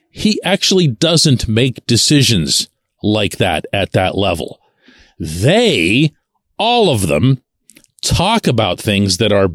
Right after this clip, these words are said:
big, big decisions. And that's really the only point that I even want to address here with this.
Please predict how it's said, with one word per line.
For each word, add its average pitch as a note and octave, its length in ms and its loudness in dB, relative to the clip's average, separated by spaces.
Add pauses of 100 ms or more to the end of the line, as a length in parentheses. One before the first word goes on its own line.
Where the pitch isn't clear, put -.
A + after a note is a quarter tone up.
(180)
big, C#3 480 0
big B2+ 280 2
decisions. F#2 600 0
And A#2 140 2
that's D#3+ 320 0
really C#3 380 2 (420)
the A2 240 0
only C#3+ 460 0 (200)
point D3 300 2
that A2+ 100 0
I A2 120 2
even A#2 260 4
want G#2 180 2
to F#2 100 2
address G2+ 400 0
here D#2+ 160 2
with D2 160 -4
this. - 340 -4